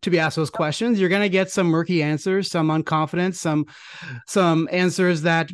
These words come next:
probably don't give you the, the most faith. But now that that's clear,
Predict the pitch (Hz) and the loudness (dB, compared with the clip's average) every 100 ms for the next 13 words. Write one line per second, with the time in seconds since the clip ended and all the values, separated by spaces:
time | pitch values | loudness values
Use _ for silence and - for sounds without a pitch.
0 | - 175 165 170 156 165 156 135 165 165 | -6 0 2 2 2 2 2 0 0 2
1 | 156 143 - 156 151 156 160 - - 165 | 0 -2 -6 -8 -4 -2 -2 -4 -4 -2
2 | 220 240 147 165 151 _ - 160 202 220 | -2 -4 -2 0 -2 _ -6 -2 0 0
3 | 175 175 - - 190 190 233 285 | 0 -4 -4 -6 0 2 2 -2